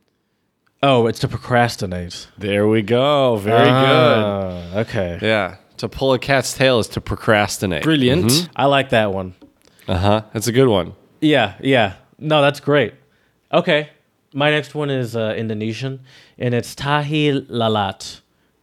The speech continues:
Speaker 1: and it's flying poo. Oh, excuse me, fly poo, excuse me.
Speaker 2: Fl-, fly poo,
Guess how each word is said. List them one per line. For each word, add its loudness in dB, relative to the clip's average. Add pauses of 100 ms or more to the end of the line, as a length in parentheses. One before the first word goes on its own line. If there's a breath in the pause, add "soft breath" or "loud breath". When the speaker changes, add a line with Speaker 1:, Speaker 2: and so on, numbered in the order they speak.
(120)
Speaker 1:
and -4
it's -6
flying 0
poo. -2 (460)
Oh, -2
excuse -2
me, -6
fly 0
poo, -4
excuse -10
me. -12 (840)
Speaker 2:
Fl-, -12 (180)
fly 0
poo, -2